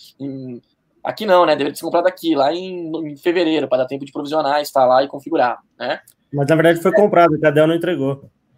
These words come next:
Speaker 1: É, exato, por causa do, do, é, exato, por causa do, do problema na, na entrega dos correios, né? E aí,
Speaker 2: Exato.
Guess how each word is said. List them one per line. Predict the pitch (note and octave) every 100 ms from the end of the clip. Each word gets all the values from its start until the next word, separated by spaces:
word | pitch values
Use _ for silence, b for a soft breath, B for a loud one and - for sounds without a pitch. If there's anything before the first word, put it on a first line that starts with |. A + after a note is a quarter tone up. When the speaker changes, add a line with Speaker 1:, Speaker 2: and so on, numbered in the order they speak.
| _ _ _ _ _ _ _
Speaker 1:
É, | C#3+ E3
exato, | D3+ D3 C#3
por | A#2
causa | - C#3
do, | C#3+ D3+
do, | D3+ - - F2
é, | C3+ C3+ B2
exato, | A#2+ B2+ B2
por | -
causa | C3+ C#3
do, | D3+ D#3 D3+ C#3+ B2+
do | C#3 C#3 B2+ A#2+
problema | C3+ C3+ C#3 C#3
na, | C#3 B2+
na | B2
entrega | B2+ B2 C3 C3
dos | -
correios, | - C3+ C#3 B2+ A2
né? | A#2+ _ _ B B B2+ B2
E |
aí, | E3 B2
Speaker 2:
Exato. | A2+